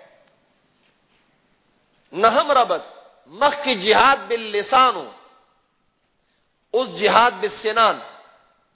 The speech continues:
لنډه دا ده چې په مینه اونه شوه د سرو وینو سیلاب غواړي او دا خاوره انقلاب غواړي. دا لنډ ربط دی. لسم.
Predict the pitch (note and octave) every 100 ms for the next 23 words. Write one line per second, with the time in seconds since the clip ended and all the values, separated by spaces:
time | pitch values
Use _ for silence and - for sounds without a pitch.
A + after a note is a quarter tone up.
0 | _ D#3+ A#3 C4+ A#3+ A3+ A#3 A#3+ B3+ B3
1 | A3 G#3+ G#3+ B3 A3+ A3+ B3 A3+ - G3+
2 | G3 F#3+ - A3 A#3 G#3 A#3+ G#3+ F#3 G3
3 | F#3+ F3 D#3 D#3+ C#3 A#2+ - - _ _
4 | _ D3+ E3 F3+ - G3 F3 E3 D#3 D#3+
5 | C#3+ A#2+ A#2+ G#2 G2+ _ _ _ _ _
6 | _ - E3+ F3 C3+ A#2 - - - _
7 | _ _ _ - _ _ _ _ _ _
8 | _ _ _ _ _ _ _ _ _ _
9 | _ _ _ _ _ _ _ _ _ _
10 | _ _ _ C#3 F3 - A3 -